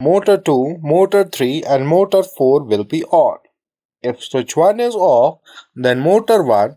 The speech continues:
motor two, motor three, and motor four will be still on.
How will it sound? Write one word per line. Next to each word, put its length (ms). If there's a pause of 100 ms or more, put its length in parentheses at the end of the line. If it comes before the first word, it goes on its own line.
motor 340
two, 380
motor 340
three, 400
and 160
motor 380
four 360
will 200
be 160
still 420
on. 220